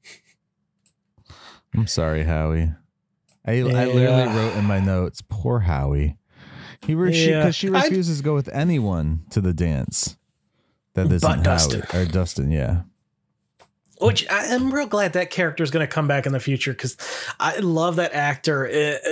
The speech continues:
Speaker 2: you know, and it's so cool getting to actually see him on screen, which is, uh, I, I don't have a lot of references to that. And
Speaker 1: Actor?
Speaker 2: he's really good. <laughs>
Speaker 1: Summer School, dude. Watch Summer School.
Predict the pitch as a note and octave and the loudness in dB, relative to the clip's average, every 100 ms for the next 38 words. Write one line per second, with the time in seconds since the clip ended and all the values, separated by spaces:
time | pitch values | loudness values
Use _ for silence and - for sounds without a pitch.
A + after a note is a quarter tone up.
0 | - E3+ D#3+ C#3+ C#3 D3+ E3 - - A#3 | -4 -2 0 -2 -2 -2 0 2 2 2
1 | G3 - G#3+ F#3+ D3+ E3 E3+ D3+ D3+ - | -2 -2 0 0 0 0 0 0 -2 0
2 | E3+ - - F3+ E3+ E3 D#3+ D#3 D3 - | 0 0 -2 0 0 0 0 0 0 -2
3 | - D3+ D3+ D#3 E3 E3 D3+ C#3+ D3 - | -2 0 0 2 0 0 0 0 -2 -6
4 | - - - - - - F#3 F3+ - _ | -18 -20 -18 -20 -10 -2 0 -2 -8 _
5 | _ _ _ - C#3 F3+ F#3+ G#3 F#3+ F3 | _ _ _ -6 -2 0 0 0 0 0
6 | D#3+ D3 C#3+ D3 C3+ C#3 C3+ C#3+ - C#3 | 0 0 0 0 0 0 0 0 0 0
7 | - - E3+ D3+ B2+ A#2 G2+ C#3 D3 - | -2 -2 0 0 0 -4 -6 -8 -8 -12
8 | D#3+ - - - - - - - G#2+ - | -20 -18 -20 -20 -20 -20 -10 -4 -2 0
9 | B2 A#2+ - F#3+ C4 E4 C#4 C#3+ G#3+ C#4+ | 0 0 0 -2 0 -2 -2 -2 -2 -2
10 | C#3 C#3+ D3 - - - - - - A2 | -2 -2 -2 -6 -10 -14 -18 -12 -4 0
11 | G#2+ G2 - G2 F#2 F#2 F#2+ F#2 E2+ - | 0 0 -2 -2 0 2 2 0 -2 -6
12 | - - _ _ - F#2 - - F2 F2 | -20 -20 _ _ -4 -2 -2 -2 0 0
13 | - E2 D#2+ D#2 | -2 -2 0 -2